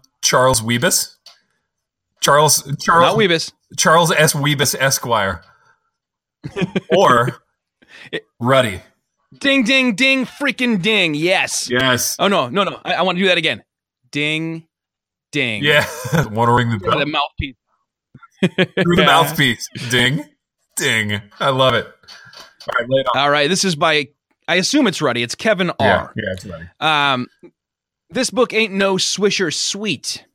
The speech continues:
Speaker 1: Mm-hmm.
Speaker 2: I don't, I don't so much like that. I know what he's trying to do, but that,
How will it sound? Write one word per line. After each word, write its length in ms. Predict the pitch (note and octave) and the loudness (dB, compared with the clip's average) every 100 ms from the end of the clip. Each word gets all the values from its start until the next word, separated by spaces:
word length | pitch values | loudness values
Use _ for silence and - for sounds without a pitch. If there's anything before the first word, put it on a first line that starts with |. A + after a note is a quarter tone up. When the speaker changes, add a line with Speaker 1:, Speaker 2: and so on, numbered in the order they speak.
| _ | _
Speaker 1:
Mm-hmm. 220 | G2+ G2 G#2+ - _ _ _ _ _ _ _ _ _ _ _ _ _ _ - | -4 -2 -4 -6 _ _ _ _ _ _ _ _ _ _ _ _ _ _ -6
Speaker 2:
I 80 | G3 | -4
don't, 200 | G#3+ F3 | -4 -4
I 100 | E3+ | -2
don't 180 | G3+ F#3+ | -2 -2
so 140 | - F3+ | -2 0
much 260 | D#3 D3 | 0 0
like 220 | D#3 C3+ | -2 -2
that. 280 | C#3+ B2 A2 _ _ | 0 -2 -2 _ _
I 100 | D3 | 0
know 100 | F3+ | 2
what 100 | G3 | 2
he's 120 | E3 | 2
trying 260 | - F3 D#3+ | 0 0 2
to 80 | C#3+ | 0
do, 320 | C#3 D3+ C#3 | 0 0 0
but 200 | A#2+ A#2+ | -2 -4
that, 160 | C3+ | -4